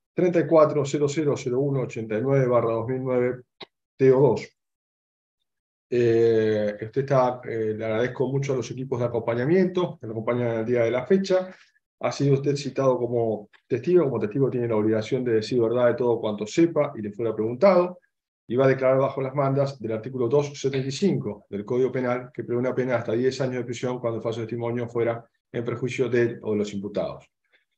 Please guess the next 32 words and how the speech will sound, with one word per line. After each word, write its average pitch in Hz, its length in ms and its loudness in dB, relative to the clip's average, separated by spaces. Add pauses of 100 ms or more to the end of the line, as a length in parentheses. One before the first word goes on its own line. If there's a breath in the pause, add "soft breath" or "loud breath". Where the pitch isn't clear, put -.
(140)
Se - 140 -4
encuentran 180 260 2
imputados 147 560 4
en - 80 -10
la 117 80 -6
presente 131 300 -4
causa 156 320 4
el 143 80 0
señor 131 200 0
Roberto 131 320 0
Armando 123 280 0
Balmaceda, 143 640 2
Jaime 131 320 0
Lamón 117 240 -2
Esmal, 151 400 0
Carlos 131 280 -4
María 120 300 0
Romero 113 320 -2
Pavón, 147 480 0 (320)
Jorge 180 400 0
Antonio 127 400 -2
Vergés, 131 500 -2 (400)
Guillermo 147 380 2
Alberto 143 320 2
Domínguez 135 340 -2
Mateu, 127 480 0
Carlos 120 320 0
Gustavo 120 380 0
Fontana, 113 600 -2
Juan 127 160 -4
Miguel 123 240 0
Volk, 110 380 2